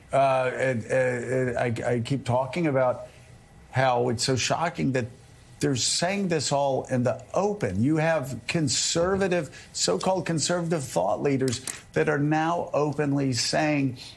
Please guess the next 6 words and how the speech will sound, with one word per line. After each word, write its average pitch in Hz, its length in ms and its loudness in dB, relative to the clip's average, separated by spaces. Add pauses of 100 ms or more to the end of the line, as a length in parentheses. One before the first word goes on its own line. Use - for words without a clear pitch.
(120)
that 143 160 2
Western 160 560 0
democracy 143 680 -2
does 127 340 0
not 123 320 -2
work. 113 500 0